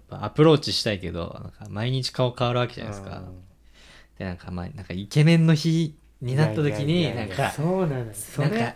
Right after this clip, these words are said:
Speaker 1: ア-、アプローチしようみたいな感じで、
Speaker 2: いや、
Speaker 1: 何日もなんか経ったりとかして。
Speaker 2: 「はい、おじさん」とか。
Speaker 1: うわ、おじさんかよみたいなとか、
Speaker 2: うん。
Speaker 1: なんか、うわ、子供かよみたいな、逆に女性かよみたいなのがあって、
Speaker 2: うん。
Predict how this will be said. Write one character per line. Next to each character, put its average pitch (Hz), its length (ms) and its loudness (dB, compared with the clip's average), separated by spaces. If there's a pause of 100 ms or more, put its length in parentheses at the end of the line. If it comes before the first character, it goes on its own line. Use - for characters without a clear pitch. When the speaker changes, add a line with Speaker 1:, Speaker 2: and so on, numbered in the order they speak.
Speaker 1:
ア-、 151 240 0
ア 147 80 0
プ 165 100 0
ロ 180 80 8
ー - 40 4
チ 175 60 0
し - 160 0
よ 160 100 4
う - 20 0
み 139 100 0
た 123 80 -2
い 117 40 -2
な 113 80 -4
感 113 160 -4
じ 107 100 -6
で、 110 60 -2
Speaker 2:
い - 20 0
や、 107 80 -4
Speaker 1:
何 170 300 2
日 165 260 2
も 104 140 -2
な 107 100 -4
ん 101 60 -10
か 95 280 -10 (220)
経 127 80 -2
っ - 100 -8
た 110 100 -2
り 98 80 -4
と - 120 -10
か 87 80 -8
し - 100 -10
て。 87 200 -6
Speaker 2:
「は 147 80 0
い、 139 100 0
お 117 80 0
じ 113 100 0
さ 104 320 -6
ん」 95 60 -12
と 101 80 -12
か。 98 100 -8
Speaker 1:
う 98 40 -4
わ、 87 80 -4 (600)
お - 20 -20
じ - 120 -16
さ - 180 -10
ん 170 80 -6
か 170 160 -6
よ 120 100 -2
み 95 80 -10
た 90 100 -10
い - 40 -12
な 82 60 -12
と - 100 -20
か、 117 60 -4
Speaker 2:
う - 20 -2
ん。 - 20 -2
Speaker 1:
な 90 360 -4
ん 92 40 -12
か、 95 60 -10
う - 40 -8
わ、 92 100 -6
子 - 160 -6
供 151 240 0
か 160 140 2
よ 107 80 0
み 85 100 -6
た - 80 -12
い - 20 -14
な、 107 100 -16
逆 107 180 -8
に 113 100 -4
女 104 140 -6
性 175 280 0
か 180 100 4
よ 160 140 4
み 123 120 -2
た 104 100 -4
い - 20 0
な 95 60 -4
の 107 40 -10
が 127 60 0
あ 151 40 2
っ 147 80 -6
て、 156 400 2
Speaker 2:
う - 20 -
ん。 107 40 -4